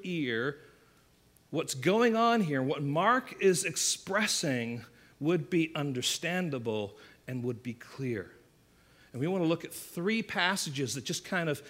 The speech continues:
help us understand that Jesus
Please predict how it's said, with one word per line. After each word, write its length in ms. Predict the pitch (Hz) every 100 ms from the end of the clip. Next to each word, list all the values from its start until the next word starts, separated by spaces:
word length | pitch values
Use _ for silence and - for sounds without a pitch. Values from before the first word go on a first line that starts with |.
| - - - _
help 360 | - 220 254
us 160 | - -
understand 520 | 190 185 - 196 160
that 100 | 131
Jesus 960 | 127 - 190 277 277 151 127 127 -